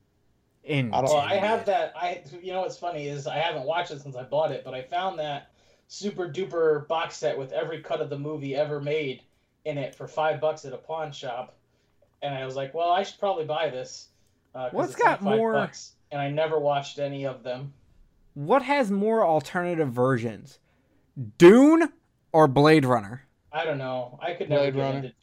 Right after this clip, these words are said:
Speaker 3: Dune.
Speaker 2: Blade Runner.
Speaker 1: I tried to watch Dune,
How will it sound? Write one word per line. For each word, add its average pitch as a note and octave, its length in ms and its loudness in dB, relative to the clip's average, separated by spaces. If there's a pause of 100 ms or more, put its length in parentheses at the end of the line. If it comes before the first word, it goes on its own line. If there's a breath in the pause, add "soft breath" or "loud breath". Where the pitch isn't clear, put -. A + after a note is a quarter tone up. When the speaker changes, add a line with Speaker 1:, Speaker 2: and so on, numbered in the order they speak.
Speaker 3:
Dune. B2+ 160 -16 (640)
Speaker 2:
Blade C#3+ 260 -4
Runner. C3+ 240 -8 (1200)
Speaker 1:
I B3 160 10
tried F#3+ 360 8
to E3+ 80 8
watch C#3 340 6
Dune, B2+ 480 2